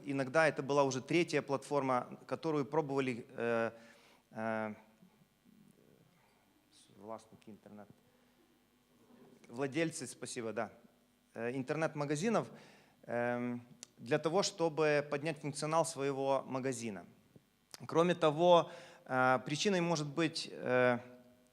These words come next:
такая депрессивная карта, которая слабо развивается, которая имеет слабые комьюнити, для которой не производятся апдейты, которая сложна в управлении, в поддержке и в прочих, э, вещах. Э, кроме того, могут быть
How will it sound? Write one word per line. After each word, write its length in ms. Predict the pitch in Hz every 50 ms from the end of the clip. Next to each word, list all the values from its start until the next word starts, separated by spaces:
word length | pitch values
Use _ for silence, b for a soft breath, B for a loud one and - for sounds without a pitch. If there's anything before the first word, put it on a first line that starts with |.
| _ _ _ _ -
такая 240 | - - - 147 143
депрессивная 680 | 143 151 - 156 156 - - 185 175 160 151 147 139
карта, 320 | 143 190 196 190 - 170
которая 360 | - 156 - - 151 143 139
слабо 340 | 135 - - 151 143 131 139
развивается, 580 | 135 123 127 143 151 185 190 185 180 185 - 139
которая 720 | - 139 131 - 147 139 139 135 135 135 131 127 117 B B B B B B
имеет 460 | - 139 143 143 147 143 139 135 131 -
слабые 400 | - 147 143 139 135 139 135 131
комьюнити, 600 | - - 143 160 185 196 185 170 151 - 143 139
для 160 | 123 120 120
которой 380 | - 131 - - 139 131 131
не 180 | 127 131 135 135
производятся 760 | 135 135 135 139 131 113 123 139 131 123 123 - - 139 135
апдейты, 800 | - - 135 117 120 127 165 175 180 175 175 - 160 147 139 139 B B B B
которая 300 | B - - 143 139 139
сложна 400 | 135 - 139 143 131 127 143 143
в 60 | 139
управлении, 560 | 135 131 - 139 139 135 147 175 175 160 139 127
в 60 | -
поддержке 580 | - 135 127 117 120 151 160 147 - - -
и 100 | 135 127
в 80 | 127 -
прочих, 320 | - - 139 127 - 131 - - -
э, 220 | - - 120 120 117
вещах. 380 | 120 120 120 - 120 104 101 - - - B B B B B B B B B B B B B B B _ _ _ _ _ _ _ _ -
Э, 400 | - 131 131 131 131 131 135 131 -
кроме 260 | - 185 190 190 180
того, 300 | 175 - 180 156 170 175
могут 360 | 165 160 170 170 147 156 156 135
быть 460 | 127 151 160 160 147 151 - -